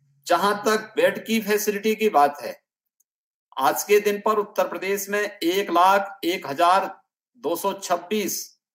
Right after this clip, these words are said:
आइसोलेशन बेड हमारे पास लेवल वन, लेवल टू, लेवल थ्री के कोविड हॉस्पिटल में मौजूद हैं। ये हम लोगों ने यहाँ पे एक एक जनपद में इसको स्थापित किया। इसमें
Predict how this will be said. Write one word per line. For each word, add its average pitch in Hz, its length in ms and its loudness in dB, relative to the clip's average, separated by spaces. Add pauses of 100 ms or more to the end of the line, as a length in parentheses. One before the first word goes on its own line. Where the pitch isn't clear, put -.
(500)
आइसोलेशन 190 720 0
बेड 180 260 2
हमारे 170 260 -2
पास 185 400 2
लेवल 156 320 0
वन, 185 240 -2
लेवल 165 280 0
टू, 190 200 0
लेवल 151 360 -2
थ्री 180 260 -8
के 185 140 -8
कोविड 160 360 -6
हॉस्पिटल 156 520 -4
में 165 160 -4
मौजूद 123 540 -4
हैं। 90 100 -20 (560)
ये 175 60 -2
हम 208 240 4
लोगों 233 240 2
ने 233 100 0
यहाँ 226 320 2
पे 240 180 0 (1200)
एक 208 260 0
एक 240 240 -2
जनपद 208 480 -2
में 220 160 -4
इसको 208 420 -4
स्थापित - 520 -2 (120)
किया। 101 320 -8 (1040)
इसमें 214 640 2